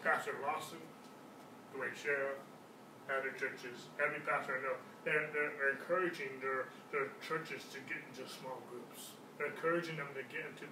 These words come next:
b-, small Bible studies and groups of various kinds. And, and they call, some call cell groups, small groups,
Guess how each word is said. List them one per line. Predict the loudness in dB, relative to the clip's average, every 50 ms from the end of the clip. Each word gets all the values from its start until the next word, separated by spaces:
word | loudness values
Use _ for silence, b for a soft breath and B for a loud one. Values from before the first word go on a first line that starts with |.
| -6
b-, | -6 -6 -6
small | -6 -6 -4 -4 -2 -2 -4
Bible | -4 -4 -4 -2 -2 -4
studies | -6 -4 -2 -2 -2 -2 -2 -4 -6 -8
and | -8 -10 -10 -8 -6
groups | -4 -4 -4 -4 -6 -10 -12 -12 -14 B B B B B
of | -4 -2 0
various | 2 4 4 4 2 0 -4 -8
kinds. | -6 -4 -4 -4 -4 -6 -8 -10
And, | -12 -12 -12 B B B B B -4 -4
and | -4 -6 -10 -6 -4
they | -4 -2 0
call, | 2 2 2 2 0
some | -2 -4 -4 -4
call | 0 2 2 2 2
cell | 0 -4 -2 0 0 0 0 0
groups, | -2 -2 -2 -4 -6
small | -4 0 0 2 2 2
groups, | 2 0 -2 -2 -4 -12